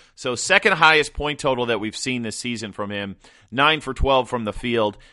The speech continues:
Uh, the, the shooting doesn't bother me too much 'cause, well, you know, he's a guy who doesn't take a lot from the perimeter. But,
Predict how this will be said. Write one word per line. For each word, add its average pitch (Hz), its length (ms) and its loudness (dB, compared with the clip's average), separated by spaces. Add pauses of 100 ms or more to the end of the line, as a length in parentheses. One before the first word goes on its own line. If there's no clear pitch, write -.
(120)
Uh, 143 200 0
the, 131 100 -10
the 107 300 -10
shooting 220 320 0
doesn't 156 260 4
bother 151 280 8
me 139 140 0
too 147 220 -4
much 123 220 -2
'cause, 123 300 -8
well, 117 380 -8
you 135 100 -12
know, 113 100 -4
he's 120 160 -6
a 120 40 -8
guy 120 180 2
who 117 60 2
doesn't 113 220 -4
take 117 200 -4
a 110 60 -8
lot 107 240 0
from 98 360 -12
the 101 100 -10
perimeter. 117 580 0 (420)
But, 127 400 4